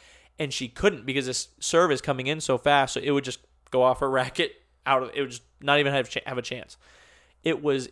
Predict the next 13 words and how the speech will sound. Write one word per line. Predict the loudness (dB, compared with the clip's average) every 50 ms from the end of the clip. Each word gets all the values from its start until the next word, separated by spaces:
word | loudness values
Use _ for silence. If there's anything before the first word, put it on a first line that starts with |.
| _ -12
incredible. | -12 -10 -10 -14 -18 -20 -20 -18 -14 -10 -2 2 4 4 4 4 2 -4
She | -4 -6 -4
did | -2 0 0
it | 0 -2 -6
multiple | -12 -14 -4 2 2 4 4 2 -2 -8 -14
times. | -12 -12 -12 -12 -14 -16 -20 -20 _ _ _ _ _ _ _ _ _ _ _ -8
And, | -8 -6 -6 -8 -8 -8 -10 -10 -12 _ _ _ _ _ _ _
uh, | -16 -16 -16 -18 -20 _ _ _ -2
this | -2 -2 0
girl's | 0 -2 -2 -2
serve | -4 -6 -4 -4
is, | -6 -8 -8 -12
uh, | -12 -10 -8 -8 -8